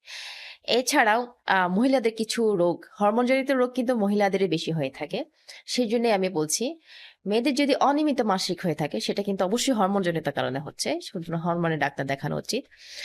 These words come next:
মুখে যদি অবাঞ্ছিত পশম হয়, সেটাও কিন্তু হরমোনের জন্য হয়ে থাকে, সেটাও, সেটার জন্য হরমোনের ডাক্তার দেখানো উচিত।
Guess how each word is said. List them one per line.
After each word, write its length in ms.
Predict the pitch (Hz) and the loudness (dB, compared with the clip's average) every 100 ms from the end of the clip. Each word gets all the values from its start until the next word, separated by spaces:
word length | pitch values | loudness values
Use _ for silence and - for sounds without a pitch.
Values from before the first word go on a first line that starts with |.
| - - - - | -14 -14 -8 -4
মুখে 220 | 262 330 | 0 2
যদি 180 | 277 269 | 4 4
অবাঞ্ছিত 540 | 185 208 277 277 269 | 4 4 4 2 0
পশম 360 | 233 202 - 185 | 0 0 0 0
হয়, 200 | 165 190 | 0 -2
সেটাও 320 | - 285 285 | 0 0 2
কিন্তু 320 | 277 240 254 | 2 2 0
হরমোনের 460 | 208 220 214 196 175 | 2 2 4 2 2
জন্য 200 | 160 165 | 0 0
হয়ে 220 | 160 143 | 0 -2
থাকে, 360 | 156 147 247 | -6 -6 -6
সেটাও, 420 | 330 - - 190 - | -4 -4 0 0 0
সেটার 240 | - 190 160 | -4 -4 -2
জন্য 220 | 170 202 | 0 0
হরমোনের 340 | 202 175 165 | 0 0 0
ডাক্তার 260 | 151 143 147 | -2 -2 -4
দেখানো 360 | 143 - 156 | -4 -4 -4
উচিত। 280 | 156 - 226 | -4 -4 -8